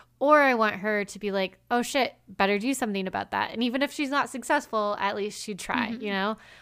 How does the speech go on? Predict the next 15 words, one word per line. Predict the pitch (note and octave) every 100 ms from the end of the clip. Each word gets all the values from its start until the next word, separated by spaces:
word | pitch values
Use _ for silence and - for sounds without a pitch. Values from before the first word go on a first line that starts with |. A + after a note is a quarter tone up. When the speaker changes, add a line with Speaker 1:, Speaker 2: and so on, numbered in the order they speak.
| - _
Speaker 1:
Um, | A#3 G#3+ G#3 -
so | -
I | B3 B3
was | B3+
thinking | - D#4+ D4 C4
in | A3+ G#3+ G#3
that | G#3 -
vein | F#3 A3 G#3+ G#3
of, | G#3 G3+
like, | G3 F#3 - - - _
maybe | - A3 A3 A3 G#3+ G#3+
reading | G3 G#3+ G#3 G3+ G3+ G3 G3 -
some | - G#3+
different | G#3 - G3+ -
fiction | - A3+ - - F#3+ F#3+ F#3+ F#3+